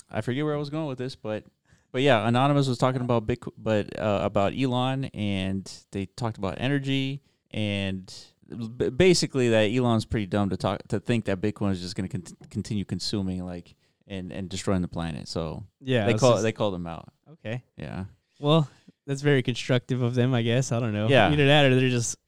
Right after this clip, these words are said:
Speaker 1: See,
Speaker 2: holding heavy bags of Bitcoin, right?
Speaker 1: the,
Speaker 2: So
Speaker 1: the
Speaker 2: they're
Speaker 1: real
Speaker 2: doing it.
Speaker 1: Anonymous, if you go back and you look at their previous videos, they, they would actually go and hack people,
Speaker 2: Mm-hmm.
Speaker 1: and they would, uh, do some sort of, like, uh, ultimatum. Like, "If you don't do this,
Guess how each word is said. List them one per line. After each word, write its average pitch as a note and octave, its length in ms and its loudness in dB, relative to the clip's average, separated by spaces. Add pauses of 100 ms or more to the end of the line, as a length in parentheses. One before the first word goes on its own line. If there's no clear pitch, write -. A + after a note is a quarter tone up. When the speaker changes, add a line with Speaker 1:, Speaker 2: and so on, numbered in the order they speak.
(160)
Speaker 1:
See, E3 180 6
Speaker 2:
holding C3+ 320 8
heavy B2+ 300 4
bags A2+ 320 -4
of F#2+ 80 -14
Bitcoin, F#2+ 420 -10
right? F#2+ 80 -2
Speaker 1:
the, C3 80 6
Speaker 2:
So A2+ 60 4
Speaker 1:
the G#2+ 80 0
Speaker 2:
they're B2 80 6
Speaker 1:
real E3 220 6
Speaker 2:
doing F#3 100 6
it. C#3+ 60 6
Speaker 1:
Anonymous, G2+ 540 2
if G#2 140 -2
you B2 60 -2
go C3+ 120 4
back A2+ 300 2
and G#2 100 -4
you G2+ 220 -2
look G#2+ 140 0
at G#2 80 -2
their F#2+ 100 -4
previous F#2+ 340 -4
videos, F#2 480 -2
they, G#2+ 380 -2
they A2+ 140 2
would A#2+ 100 4
actually A2 440 0
go G#2 200 -2
and F#2 100 -4
hack G#2 400 -6 (140)
people, C3 400 -14 (160)
Speaker 2:
Mm-hmm. B2+ 200 -4
Speaker 1:
and G#2+ 100 0
they A2+ 80 2
would, G#2 240 0
uh, F#2+ 400 0 (280)
do A#2 140 0
some A2 180 -2
sort G#2+ 240 0
of, F#2+ 120 -4
like, F#2 280 -2
uh, F2 200 -4
ultimatum. F#2 640 -6
Like, F2+ 180 -14
"If F2+ 140 -16
you G#2+ 100 -12
don't A#2+ 220 -8
do A#2+ 160 -2
this, A2 580 0